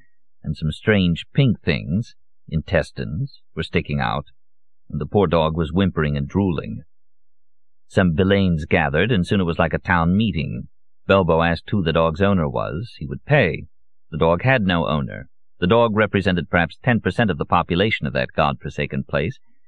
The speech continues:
but they knew it only by sight. Some said they should fetch the carabinieri sergeant, who would fire a shot, and that would be that.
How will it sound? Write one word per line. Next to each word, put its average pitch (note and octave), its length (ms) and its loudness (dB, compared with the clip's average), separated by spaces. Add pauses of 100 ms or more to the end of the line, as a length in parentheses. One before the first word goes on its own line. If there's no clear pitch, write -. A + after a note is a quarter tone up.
(280)
but F2 120 -2
they F2+ 140 2
knew F#2+ 180 2
it D#2+ 60 0
only D2+ 200 0
by C#2+ 200 -2
sight. - 420 -2 (720)
Some E3+ 240 4
said B2+ 200 2
they B2 100 2
should A2+ 200 -2
fetch - 280 -2
the F2 260 -2 (100)
carabinieri F#2 680 2
sergeant, A2+ 560 0
who - 80 -2
would C#2 140 -6
fire F2 280 2
a D2 60 -4
shot, C3 420 0
and E2+ 160 -2
that F2 160 0
would E2+ 100 -4
be F2+ 120 -2
that. G#2 320 0